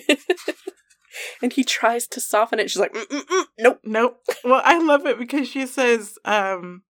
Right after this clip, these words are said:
Speaker 2: there, again, good lines here. "She kissed him hard, aggressively, and without the slightest vestige of maidenly shyness." Mm. Clap, clap,
Speaker 1: Yeah.
Speaker 2: clap. And then
Speaker 1: Yeah.
Speaker 2: his free hand came up around her,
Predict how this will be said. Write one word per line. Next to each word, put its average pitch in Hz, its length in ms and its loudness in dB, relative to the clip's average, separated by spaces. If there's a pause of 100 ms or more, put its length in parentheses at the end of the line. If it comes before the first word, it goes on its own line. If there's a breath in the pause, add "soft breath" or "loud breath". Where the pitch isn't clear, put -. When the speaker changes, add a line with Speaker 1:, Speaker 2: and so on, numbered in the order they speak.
Speaker 2:
there, 214 180 0
again, 190 360 -4
good 202 200 -6
lines 202 340 -2
here. 175 220 -2
"She 208 360 -10
kissed 240 320 -4
him 226 240 -2 (240)
hard, 240 420 4
aggressively, 196 960 -6
and 202 160 -2
without 202 320 0
the 202 100 -4
slightest 208 680 -2
vestige 190 580 -8
of 190 120 -8
maidenly 185 600 -8
shyness." 185 720 -4
Mm. 180 440 -12 (220)
Clap, - 220 -6
clap, 196 160 -6
Speaker 1:
Yeah. 339 60 0
Speaker 2:
clap. - 260 0 (320)
And 202 160 -4
then 208 280 0
Speaker 1:
Yeah. 196 60 -12 (240)
Speaker 2:
his 208 260 -8
free 254 220 -2
hand 247 300 -2
came 214 240 -4
up 196 160 -6
around 196 380 0
her, 165 380 -6